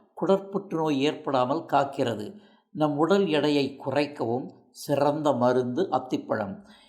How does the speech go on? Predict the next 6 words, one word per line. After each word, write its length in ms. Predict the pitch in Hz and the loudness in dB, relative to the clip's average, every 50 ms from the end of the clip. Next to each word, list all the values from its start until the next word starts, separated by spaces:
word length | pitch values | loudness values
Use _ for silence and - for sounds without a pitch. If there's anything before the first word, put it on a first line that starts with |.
| _ _ - | _ _ -4
இதய 380 | - 147 147 180 190 185 180 | 0 2 4 6 6 6 4
நோய் 420 | 175 175 170 165 160 151 - - - | 4 2 0 0 -2 -4 -8 -10 0
தாக்காமலும் 720 | - 139 139 139 - - 135 123 120 120 120 147 190 - - | 4 4 4 4 2 2 2 2 2 2 -2 -2 -4 -4 -8
இது 260 | - 156 151 165 165 - | -8 -4 -4 -4 -2 2
தடுக்கிறது. 760 | 151 147 147 147 143 - - 143 123 110 98 104 101 - - | 2 4 4 4 0 0 -2 -2 0 -2 -4 -8 -10 -12 -10
எனவே 520 | - 143 139 135 123 110 120 147 185 - | -2 0 0 0 2 0 0 -2 -2 -6